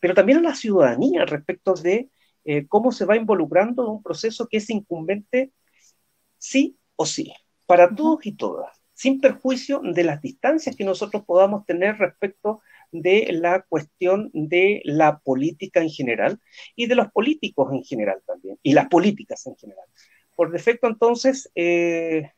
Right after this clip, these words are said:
Speaker 1: yo creo que, eh, hay que revisar el proceso de primaria a propósito de cómo se va imponiendo casi en un grado de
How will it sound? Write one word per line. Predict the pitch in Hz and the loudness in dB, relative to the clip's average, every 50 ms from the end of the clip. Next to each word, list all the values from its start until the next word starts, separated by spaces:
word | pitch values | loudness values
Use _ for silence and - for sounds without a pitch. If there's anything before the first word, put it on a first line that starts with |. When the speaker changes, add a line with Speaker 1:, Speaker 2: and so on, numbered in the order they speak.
| _ _ | _ _
Speaker 1:
yo | - 147 208 226 226 _ | -4 0 0 0 2 _
creo | - 220 233 233 240 240 - | 0 4 4 4 4 4 0
que, | - 220 233 247 247 _ _ _ _ _ _ _ - | -2 -2 -2 -2 -4 _ _ _ _ _ _ _ -4
eh, | 170 165 165 151 151 - - | -2 0 0 0 0 0 2
hay | 190 202 208 - | 2 2 0 0
que | - 196 185 180 - | 0 2 2 2 2
revisar | 156 147 - 180 165 151 143 135 - - 185 202 233 262 262 | 0 0 4 4 4 2 2 -4 -2 0 2 2 2 2 0
el | - 156 147 147 | 0 -2 -4 -6
proceso | - 147 147 - - 160 151 - 160 | -10 -12 -10 -8 -8 -8 -4 -2 0
de | 160 165 160 | 0 0 -2
primaria | 160 196 196 190 170 165 165 202 226 247 _ _ _ _ _ _ - | -4 -4 -2 0 0 0 -2 -4 -6 -8 _ _ _ _ _ _ -6
a | 175 156 | -4 -4
propósito | 151 165 156 151 180 175 175 - 190 - - 196 190 - | -2 -4 -2 0 -2 -2 -2 -4 -6 -2 -2 -2 0 0
de | 165 143 160 151 151 _ | -2 -2 -2 -4 -4 _
cómo | - 190 190 202 214 202 | 0 0 0 0 -2 -6
se | 208 - 175 156 | -6 -4 -4 -2
va | 143 175 170 | 0 0 0
imponiendo | 190 190 - - 165 147 156 170 180 190 196 - 196 180 - - | 0 -2 -4 -4 -2 0 0 0 0 -2 -2 -4 -6 -6 -4 0
casi | 185 180 185 - - 220 220 - - | -2 0 0 -2 -10 -12 -12 -8 -4
en | 151 147 156 | -2 -2 0
un | 139 135 | 0 0
grado | 147 156 165 170 170 143 | 2 2 4 4 2 2
de | 143 151 - - | 0 -2 -2 -4